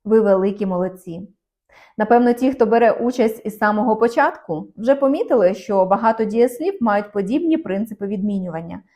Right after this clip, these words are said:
але вивчати їх, розкладаючи на молекули, має свій особливий шарм. Що таке наш марафон?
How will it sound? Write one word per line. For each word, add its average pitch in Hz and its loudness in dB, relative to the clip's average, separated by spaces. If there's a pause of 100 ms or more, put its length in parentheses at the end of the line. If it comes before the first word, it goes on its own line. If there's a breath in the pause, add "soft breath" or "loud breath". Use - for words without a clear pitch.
(180)
але 302 4
вивчати 302 0
їх, 254 -2
розкладаючи 240 2
на 202 -2
молекули, 226 -2 (220 loud breath)
має 233 0
свій 240 -4
особливий 175 -6
шарм. 175 -8 (540)
Що 440 -2
таке 453 2
наш 196 -2
марафон? 175 -4